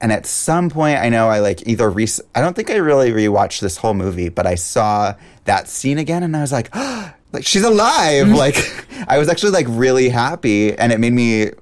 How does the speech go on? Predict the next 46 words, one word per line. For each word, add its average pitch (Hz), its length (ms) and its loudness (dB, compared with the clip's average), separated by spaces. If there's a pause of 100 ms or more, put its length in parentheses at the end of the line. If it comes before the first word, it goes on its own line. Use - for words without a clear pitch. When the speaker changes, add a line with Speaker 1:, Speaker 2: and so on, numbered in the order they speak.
Speaker 1:
much 110 680 -2 (300)
more 110 160 2
comfortable 101 480 0
with 90 160 0
these 95 200 -4
movies 98 420 0
that 101 140 0
they - 100 0
had 101 160 0
not 95 280 0
Speaker 2:
<laughs> 95 60 -10
Speaker 1:
just, 101 140 -8
like, 92 140 0
murdered 92 500 0
a 95 100 2
little 101 220 0
girl. 104 440 0
<laughs> 262 40 -4 (920)
So, 123 540 2 (220)
but 135 180 0
yeah, 170 220 0
I 107 100 0
think 139 220 -4
that 120 180 0
kind 143 180 -2
of, 170 120 -2
like, 107 280 -2 (440)
just - 260 -8
brought 104 340 0
my 95 500 0 (360)
feelings 107 440 0
on 98 200 0
that 87 260 -4
second 98 300 -6
movie 87 260 -4
down 110 360 0
a 104 60 0
little 92 180 2
bit, 90 140 0
and 92 100 -4
I - 20 0
was 90 120 -4
like, 95 180 -4
"Ooh, 104 420 0
I 107 80 4
don't 117 260 -2